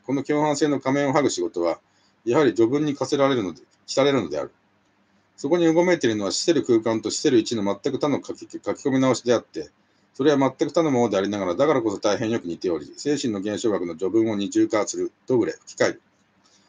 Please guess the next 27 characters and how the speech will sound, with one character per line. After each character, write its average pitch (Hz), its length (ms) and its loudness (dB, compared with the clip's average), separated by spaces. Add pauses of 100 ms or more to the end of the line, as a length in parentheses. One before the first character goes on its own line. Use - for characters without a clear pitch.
(360)
真 175 180 0
理 160 100 2
と 139 80 2
は 123 80 6
真 165 180 2
に 139 120 4
そ 135 100 0
れ 147 80 4
自 143 200 -2
身 123 60 2
に 107 60 0
お 98 60 -2
け 101 100 -2
る 98 60 -2
自 95 140 -8
己 - 60 -6
運 139 180 4
動 113 120 2
で 95 100 -2
あ 92 40 0
る 92 60 -4
の 87 60 -4
に 76 60 -8
対 87 200 -4
し - 60 -10
て、 110 120 -6
数 135 220 -4